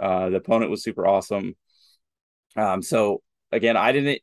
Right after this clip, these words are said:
take any offense when he called judge, um, 'cause I was actually curious too, um, even though it ultimately messed me up.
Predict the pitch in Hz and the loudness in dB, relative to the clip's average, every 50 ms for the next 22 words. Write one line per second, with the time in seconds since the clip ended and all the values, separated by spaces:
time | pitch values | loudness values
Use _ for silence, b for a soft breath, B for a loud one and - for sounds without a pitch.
0 | _ - 131 127 120 - 123 120 113 110 107 - 110 101 98 92 - - 101 98 | _ -4 -2 -2 -2 -2 -2 -2 0 -2 -2 0 -2 -2 -4 -4 -10 -10 -10 -8
1 | 92 95 98 90 - 101 95 92 76 101 98 95 92 87 - - - _ _ _ | -8 -8 -10 -4 0 0 0 0 2 2 0 0 0 -2 -8 -16 -20 _ _ _
2 | _ _ _ _ - 92 90 90 87 85 - 117 101 107 107 120 120 110 110 107 | _ _ _ _ -8 -6 -6 -6 -6 -4 -4 0 2 2 4 4 4 4 2 2
3 | - - 120 95 - 110 104 101 98 92 - - - 131 123 120 120 113 - _ | 0 -2 -6 -4 -2 -2 -2 0 -2 -4 -4 -2 0 2 4 4 2 0 -2 _
4 | _ _ _ _ _ _ _ - 92 98 92 92 92 95 87 - - 123 110 113 | _ _ _ _ _ _ _ -10 -8 -6 -4 -4 -6 -6 -8 -6 -6 -4 -4 0
5 | 110 113 110 107 - - - 113 - - 117 104 95 95 98 101 98 98 - - | 2 4 4 4 4 4 2 0 0 -2 -6 -8 -6 -6 -6 -6 -6 -6 -8 -10
6 | - - 107 107 104 101 - - 104 104 101 98 98 95 92 - | -8 -4 0 2 2 2 0 -4 -6 -2 2 4 4 4 2 0